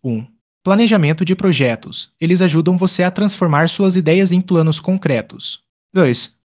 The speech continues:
design de interiores. Criam espaços que são tanto bonitos quanto funcionais. Três, consultoria técnica. Oferecem conselhos sobre materiais e técnicas de construção. Quatro,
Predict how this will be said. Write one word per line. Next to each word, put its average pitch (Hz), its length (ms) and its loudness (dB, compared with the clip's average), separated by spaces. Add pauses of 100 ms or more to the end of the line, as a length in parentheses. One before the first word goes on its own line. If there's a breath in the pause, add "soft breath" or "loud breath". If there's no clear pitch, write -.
(220)
design 147 300 0
de 170 40 -2
interiores. 175 760 -2 (100)
Criam 180 240 0
espaços 180 500 -2
que 190 120 -6
são 220 240 -2
tanto 202 260 0
bonitos 165 460 0
quanto 185 280 2
funcionais. 165 920 -4 (340)
Três, 147 420 0 (320)
consultoria 208 580 0
técnica. 160 640 -6
Oferecem 165 440 0
conselhos 202 440 0
sobre 185 280 0
materiais 170 680 0
e 190 80 -4
técnicas 180 540 0
de 165 100 0
construção. 165 800 -2 (320)
Quatro, 131 340 -4